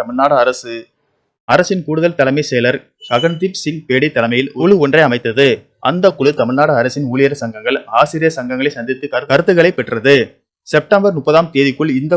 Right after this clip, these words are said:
குழுவின் அறிக்கை தமிழ்நாடு அரசிடம் சமர்-, சமர்ப்பிக்கப்பட இருப்பதாக கூறப்படுகிறது. தீபாவளி பரிசு. தேர்தல் நெருங்கும் நேரத்தில் அரசு ஊழியர்களின் ஆதரவை பெற வேண்டும் என்ற கட்டாயத்தில் தி மு க அரசு இருப்பதால் நிச்சயம்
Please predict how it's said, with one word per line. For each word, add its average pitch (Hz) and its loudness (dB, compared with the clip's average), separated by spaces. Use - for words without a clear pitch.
குழுவின் 139 -2
அறிக்கை 120 0
தமிழ்நாடு 139 0
அரசிடம் 131 -4
சமர்-, 120 -14
சமர்ப்பிக்கப்பட 160 -6
இருப்பதாக 143 -4
கூறப்படுகிறது. 127 -4
தீபாவளி 170 4
பரிசு. 127 2
தேர்தல் 160 4
நெருங்கும் 143 -2
நேரத்தில் 120 0
அரசு 185 0
ஊழியர்களின் 151 0
ஆதரவை 147 0
பெற 135 2
வேண்டும் 139 -2
என்ற 127 -6
கட்டாயத்தில் 120 0
தி 143 -2
மு 170 -2
க 165 -4
அரசு 131 0
இருப்பதால் 117 0
நிச்சயம் 123 -2